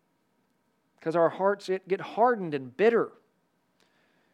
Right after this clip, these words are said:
Now, I know it comes with a cost. It does. Forgiveness comes with a cost. But a little before he gave that model prayer, Jesus said, "Blessed are the pure in heart, for they will see God."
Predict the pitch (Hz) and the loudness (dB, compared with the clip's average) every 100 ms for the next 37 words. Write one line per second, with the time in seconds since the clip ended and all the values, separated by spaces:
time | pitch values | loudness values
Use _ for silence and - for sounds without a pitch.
0 | _ _ _ _ _ 185 202 233 320 349 | _ _ _ _ _ -2 2 4 4 4
1 | 285 - 247 262 247 208 - 185 233 330 | 4 0 -6 -4 -2 -4 -2 -2 2 0
2 | 339 269 226 269 285 190 220 226 311 359 | -2 -8 -4 -2 -2 -4 -6 -2 -2 -2
3 | - - 226 311 302 285 240 - 285 311 | -6 -8 -4 -4 -4 -4 -6 -6 -4 -4
4 | 185 - - _ _ _ _ _ _ _ | -6 -14 -20 _ _ _ _ _ _ _
5 | _ _ _ _ _ _ _ _ _ _ | _ _ _ _ _ _ _ _ _ _
6 | _ _ _ - 190 190 285 320 285 285 | _ _ _ 0 2 4 4 6 4 4
7 | 262 226 185 226 247 190 214 202 185 170 | 2 2 2 2 4 2 6 6 4 0
8 | 190 220 196 - - 214 196 165 160 226 | 4 6 4 2 -2 2 4 2 -2 -4
9 | 240 - 220 165 151 202 247 294 285 220 | -6 0 0 0 2 4 4 4 0 0
10 | 185 - 226 220 202 175 196 196 - 180 | -2 -2 2 2 0 2 2 2 -2 0
11 | 175 139 - 196 190 151 117 98 | 0 -2 -6 -8 -6 -4 -6 -10